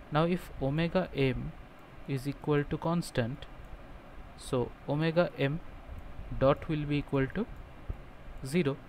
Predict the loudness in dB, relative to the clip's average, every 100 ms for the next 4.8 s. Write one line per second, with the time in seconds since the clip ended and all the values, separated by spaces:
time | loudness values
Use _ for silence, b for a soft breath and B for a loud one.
0 | -16 -16 -18 -16 -16 -16 -16 -16 -16 -16
1 | -16 -18 -18 -16 -16 -16 -16 -16 -14 -12
2 | -8 -2 2 6 6 4 -2 -12 -18 -16
3 | -16 -16 -16 -12 -10 -4 -2 0 4 4
4 | 4 0 4 4 4 0 -6